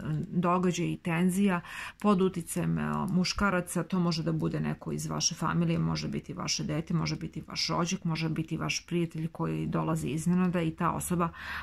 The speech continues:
polako počinje malo da se menja, da menja malo odnos prema vama i da menja odnos prema drugima. Gde ja vidim tu sad promenu va-, tog odnosa? Ostavit ću karte.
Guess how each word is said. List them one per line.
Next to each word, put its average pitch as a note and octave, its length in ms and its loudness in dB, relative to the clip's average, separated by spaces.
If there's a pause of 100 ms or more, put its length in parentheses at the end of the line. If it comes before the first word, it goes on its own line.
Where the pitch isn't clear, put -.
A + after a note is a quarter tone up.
polako F#3 360 6
počinje E3+ 480 2
malo E3 320 4
da D#3 140 0
se E3+ 180 0
menja, E3+ 340 4
da D3 100 -2
menja E3+ 540 4
malo D#3+ 300 2
odnos D#3+ 420 -4
prema D#3 380 -2
vama D#3 380 4
i E3+ 60 4
da D#3+ 120 2
menja D#3+ 320 2
odnos E3 320 -2
prema D#3+ 280 2
drugima. - 400 -6 (540)
Gde C4 140 6
ja C#4 120 8
vidim F3 280 8
tu E3+ 120 2
sad D#3+ 200 0
promenu E3 380 2
va-, E3 360 -2
tog E3 260 -2
odnosa? F#3+ 460 0 (460)
Ostavit E3 320 -2
ću D#3+ 100 -8
karte. - 480 -2